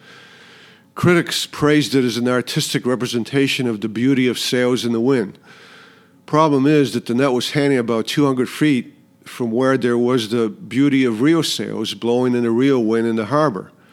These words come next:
Problem with the latter beauty is that it was, that its appreciation was not restricted to a select few, nor was it made by one of their own. Instead, the sails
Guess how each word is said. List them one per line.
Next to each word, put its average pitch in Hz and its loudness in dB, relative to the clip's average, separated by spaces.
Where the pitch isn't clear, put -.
Problem 147 0
with 135 0
the 123 -4
latter 147 2
beauty 113 -2
is 113 -2
that 127 -2
it 127 0
was, 120 -4
that 123 -2
its - -6
appreciation 143 0
was 104 -4
not 131 0
restricted 139 -4
to 123 -6
a 107 -6
select 127 -4
few, 127 0
nor 147 4
was 143 2
it 135 0
made 135 2
by 127 2
one 123 2
of 131 2
their 127 2
own. 110 0
Instead, 131 -2
the 117 -2
sails 131 -2